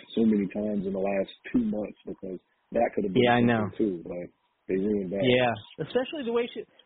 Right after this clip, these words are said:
Speaker 2: like, when she would, like, you know, pick her up with the fireman's carry, like, that should have been WrestleMania she was doing that.
Speaker 1: Yeah,
Speaker 2: Not
Speaker 1: exactly.
Speaker 2: a random Raw in January.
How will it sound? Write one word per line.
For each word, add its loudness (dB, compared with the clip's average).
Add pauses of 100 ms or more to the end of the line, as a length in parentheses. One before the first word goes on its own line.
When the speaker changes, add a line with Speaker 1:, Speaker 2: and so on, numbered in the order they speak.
Speaker 2:
like, -6
when -4
she -10
would, -8
like, -6 (500)
you 0
know, 0
pick -4
her 2
up -4
with -2
the -12
fireman's 2
carry, -2
like, -14 (720)
that 2 (100)
should -6
have -2
been -2
WrestleMania -2
she -10
was -10
doing -14
that. -20 (120)
Speaker 1:
Yeah, 4
Speaker 2:
Not 4 (300)
Speaker 1:
exactly. -8 (200)
Speaker 2:
a 0
random 0
Raw 0
in -2
January. -4